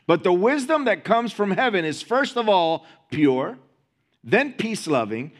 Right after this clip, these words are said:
considerate, submissive, full of mercy and good fruit, impartial and sincere, peacemakers who sow in peace raise a harvest of righteousness." Righteousness is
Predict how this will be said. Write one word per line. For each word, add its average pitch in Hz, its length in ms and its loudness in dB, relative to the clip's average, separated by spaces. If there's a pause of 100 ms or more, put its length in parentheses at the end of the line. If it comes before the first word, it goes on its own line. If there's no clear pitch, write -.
considerate, 170 720 -2
submissive, 170 600 -2
full 277 280 0
of 247 180 -2
mercy 214 880 0 (140)
and 170 200 0
good 214 220 2
fruit, 196 340 2
impartial 233 600 -2
and 247 100 -4
sincere, 170 580 -2 (200)
peacemakers 156 720 -2
who 151 120 -4
sow 208 360 0
in 190 240 -4
peace 254 480 -4 (280)
raise 185 680 -2 (100)
a 117 120 -8
harvest 160 840 -10
of 104 240 -12
righteousness." - 880 -18 (1200)
Righteousness 143 680 -6
is 113 260 -14